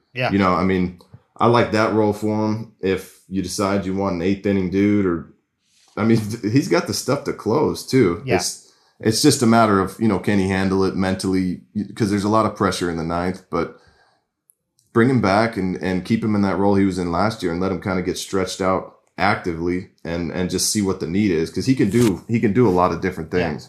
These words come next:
Speaker 1: Be the opener, go in into inning with him, you know, go two,
Speaker 2: You got a
Speaker 1: three,
Speaker 2: doubleheader,
Speaker 1: four.
Speaker 2: and he's
Speaker 1: Yeah.
Speaker 2: already thrown, you know,
Speaker 1: Yeah.
Speaker 2: three in his last relief appearance. See if you can get four out of him.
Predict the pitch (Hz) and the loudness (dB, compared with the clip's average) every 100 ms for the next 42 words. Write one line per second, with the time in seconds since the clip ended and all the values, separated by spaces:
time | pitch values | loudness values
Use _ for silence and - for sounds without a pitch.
0 | 117 131 120 117 123 127 127 120 117 113 | -4 0 2 2 2 -2 -4 -4 -4 -4
1 | 113 117 110 110 113 117 110 113 120 117 | -6 -8 -10 -10 -10 -10 -8 -8 -8 -14
2 | 113 120 110 113 107 98 98 113 104 110 | -14 -12 -10 -10 -6 -2 2 2 2 2
3 | 104 101 101 104 113 101 92 104 98 98 | 4 4 4 6 6 4 2 0 2 2
4 | 98 92 104 104 98 98 101 95 - 98 | 0 -2 0 2 2 2 2 -2 -2 0
5 | 101 101 92 92 95 - 87 95 101 98 | 2 2 0 -2 -2 -2 -2 0 -2 -4
6 | 107 101 104 101 - 90 92 90 95 - | -2 -2 -2 -4 -4 -4 -2 -4 -4 -4
7 | 87 90 95 95 95 98 | -2 0 2 0 -4 -8